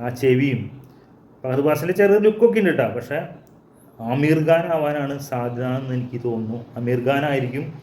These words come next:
അതെന്തായാലും അവർ ഈ പറഞ്ഞ, ഏഹ്, ബോളിവുഡിലേക്കൊക്കെ ഈ സിനിമ, അത് നോർത്തിലേക്കൊക്കെ ഈ സിനിമ നല്ല രീതിയിൽ ഡെവലപ്പ് ചെയ്യാൻ വേണ്ടിയിട്ട്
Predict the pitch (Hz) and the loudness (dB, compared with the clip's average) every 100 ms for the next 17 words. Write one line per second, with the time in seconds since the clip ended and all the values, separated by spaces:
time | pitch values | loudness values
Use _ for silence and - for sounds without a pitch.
0 | - - - - 127 139 147 151 156 156 | -20 -20 -20 -6 -2 0 2 2 2 2
1 | 156 160 160 - - - _ _ _ - | 2 0 -2 -10 -20 -20 _ _ _ -20
2 | - - 127 127 127 135 135 - - - | -20 -8 -2 0 0 0 -2 -6 -14 -20
3 | - - - - - - - - - - | -20 -20 -20 -20 -20 -20 -20 -20 -20 -20
4 | - - - 131 131 127 123 123 120 123 | -20 -20 -14 -8 -4 -2 0 -2 0 4
5 | 135 143 143 143 143 147 - - 151 147 | 6 6 4 0 -2 -4 -4 -4 -4 -4
6 | 139 147 139 135 139 110 120 127 131 131 | -6 -6 -8 -6 -8 -8 -8 -6 -4 -4
7 | 127 135 143 147 143 143 143 135 131 131 | -6 -4 -4 -4 -6 -6 -6 -4 -4 -2
8 | 135 135 131 135 131 123 123 135 131 123 | -4 -4 -2 0 0 -2 -4 -6 -4 -4
9 | 123 113 | -4 -4